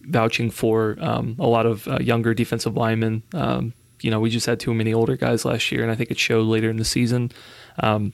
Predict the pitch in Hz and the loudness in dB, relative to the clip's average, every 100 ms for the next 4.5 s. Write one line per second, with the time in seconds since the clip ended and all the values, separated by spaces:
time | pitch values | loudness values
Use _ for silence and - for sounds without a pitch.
0 | - 117 120 113 113 110 110 107 139 113 | -4 -2 0 2 2 0 -2 -2 -2 -2
1 | - 113 - 120 113 127 123 113 110 113 | 0 -2 0 2 2 4 4 4 2 0
2 | - 113 113 110 110 - 123 - - - | 2 4 4 4 0 -2 -4 -4 -6 -4
3 | 117 110 110 123 113 - - - - - | 0 0 0 0 -2 -6 -20 -20 -20 -8
4 | - 107 104 101 | 0 2 2 0